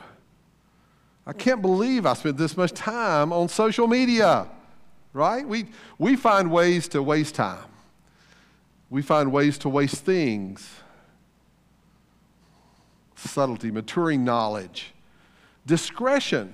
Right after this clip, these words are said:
being able to make decisions, not just of good and bad. That's almost the easy decision. The hard decision is to make between two things that both are good.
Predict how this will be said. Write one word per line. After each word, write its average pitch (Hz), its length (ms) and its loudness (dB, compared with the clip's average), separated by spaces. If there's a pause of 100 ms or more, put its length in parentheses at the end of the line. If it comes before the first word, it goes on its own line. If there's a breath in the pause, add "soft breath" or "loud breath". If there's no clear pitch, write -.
(140)
being 202 180 -4
able 240 140 -6
to 220 80 -4
make 226 220 -2
decisions, 202 580 -4
not 294 160 -2
just 269 160 -4
of 160 140 -2
good 165 180 2
and 127 80 -2
bad. 143 400 0 (540 soft breath)
That's 202 180 0
almost 151 280 2
the 165 80 -2
easy 180 320 0
decision. 107 500 -6 (1300 soft breath)
The 110 80 -10
hard 202 180 2
decision 147 400 2
is 117 80 -4
to 123 60 -4
make 139 180 0
between 143 380 -2
two 208 160 -2
things 196 240 0
that 165 180 -2
both 277 240 2
are 285 80 -4
good. 123 480 0